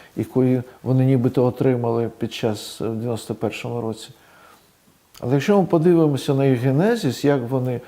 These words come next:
сформувалися, то ми побачили, побачимо, що всі ці останні сторіччя, коли ми існували в межах Російської імперії, Польської імперії, частково навіть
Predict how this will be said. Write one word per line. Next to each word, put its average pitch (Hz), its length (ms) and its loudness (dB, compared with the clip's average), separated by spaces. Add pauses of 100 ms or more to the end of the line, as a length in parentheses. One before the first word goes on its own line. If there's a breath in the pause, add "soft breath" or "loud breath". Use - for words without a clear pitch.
(140 loud breath)
сформувалися, 123 1000 -2 (800 soft breath)
то 92 60 -6
ми 143 120 2
побачили, 127 680 -2 (1000)
побачимо, 107 600 -4 (1800)
що - 240 -4
всі 185 260 0
ці 156 180 0
останні 131 400 0
сторіччя, 98 680 -4
коли 117 180 -2
ми 127 100 -2
існували 120 500 -2
в 113 100 -6
межах 104 400 -4 (320 loud breath)
Російської 113 600 -4
імперії, 117 440 -2
Польської 117 520 -6
імперії, 113 400 -2
частково 117 540 -4
навіть 120 360 -4